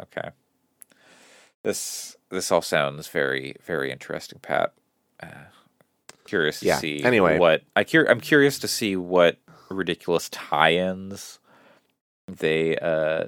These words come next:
Speaker 1: they do going forward. Uh, like, you know, they did
Speaker 2: Yeah,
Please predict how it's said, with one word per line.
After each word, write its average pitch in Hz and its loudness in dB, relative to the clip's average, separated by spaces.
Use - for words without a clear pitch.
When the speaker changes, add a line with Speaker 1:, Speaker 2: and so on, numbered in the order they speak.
Speaker 1:
they 90 -4
do 90 -4
going 87 -4
forward. 98 -2
Uh, 71 -8
like, 73 -4
you 76 -14
know, 71 -4
they 76 -8
did 71 -12
Speaker 2:
Yeah, 82 8